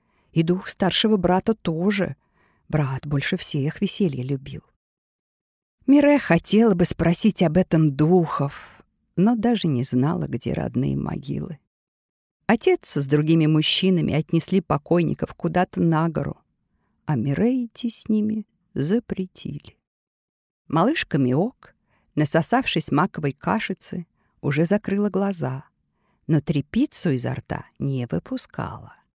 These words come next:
Мире, согнувшись, вновь водрузила сестрёнку на спину, привязала покрепче,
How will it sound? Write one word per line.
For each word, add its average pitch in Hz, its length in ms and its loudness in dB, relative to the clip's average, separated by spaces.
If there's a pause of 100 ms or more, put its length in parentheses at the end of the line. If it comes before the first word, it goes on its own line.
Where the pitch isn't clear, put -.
(960)
Мире, 320 380 4
согнувшись, 196 960 2
вновь 180 460 2
водрузила 139 580 0
сестрёнку 143 720 -2
на 151 340 2
спину, 180 500 -4 (420)
привязала 247 540 4
покрепче, - 920 -4